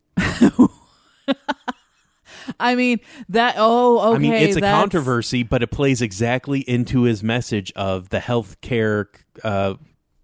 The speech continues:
Speaker 2: system
Speaker 1: Oh,
Speaker 2: had
Speaker 1: yeah.
Speaker 2: failed him
Speaker 1: That is kind of
Speaker 2: pre-Obamacare.
Speaker 1: At first, I'm thinking, "That is so stupid," and then I, I think a little bit more about it, and it's like, "That's kind of brilliant."
Speaker 2: Yeah, so Republicans are trying to hammer him with that.
Speaker 1: And he's just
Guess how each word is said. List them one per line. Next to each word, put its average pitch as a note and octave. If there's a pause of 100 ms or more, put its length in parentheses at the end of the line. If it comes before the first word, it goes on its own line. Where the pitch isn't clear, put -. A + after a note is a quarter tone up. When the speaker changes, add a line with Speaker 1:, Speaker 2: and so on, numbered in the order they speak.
(400)
Speaker 2:
system A#2
Speaker 1:
Oh, - (140)
Speaker 2:
had G#2+
Speaker 1:
yeah. A#3
Speaker 2:
failed C3
him - (160)
Speaker 1:
That B3+
is C#4
kind -
of B3+
Speaker 2:
pre-Obamacare. -
Speaker 1:
At A3+
first, C4+
I'm A3+
thinking, G#3+ (120)
"That G3
is G3+
so G3+
stupid," F#3
and F3+
then F3
I, E3+ (220)
I E3+
think F#3
a F3
little E3+
bit D#3
more F3
about E3+
it, -
and D#3
it's D3+
like, D3+
"That's D#3 (100)
kind D#3+
of D3+
brilliant." C#3+
Speaker 2:
Yeah, -
so C3
Republicans B2
are A#2+
trying B2
to A2
hammer F#2+
him G2
with F2
that. D#2+ (520)
Speaker 1:
And E3+
he's E3
just F3